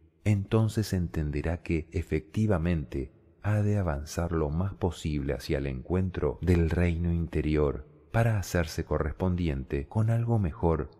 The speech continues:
que se manifestará gratis para ella. El que pierda su vida la encontrará, y el que encuentre su vida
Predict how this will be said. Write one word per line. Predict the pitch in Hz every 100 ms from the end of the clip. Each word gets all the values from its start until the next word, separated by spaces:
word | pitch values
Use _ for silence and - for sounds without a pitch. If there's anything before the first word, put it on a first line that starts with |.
| -
que | -
se | 92 101
manifestará | 92 87 90 85 85 92 82
gratis | 65 69 85 87 82 67 - -
para | - 80 73
ella. | 71 50 50 50 - - - - _ _ _ _ _ _ _ _ _ _ _
El | - -
que | - 62
pierda | 80 90 92 87 87
su | - 67
vida | 87 90 92
la | 87
encontrará, | 73 65 73 67 - 67 82 78 67 - -
y | 101 104
el | 95
que | - 98
encuentre | 87 - 113 95 76 69
su | - 52
vida | 71 85 85 73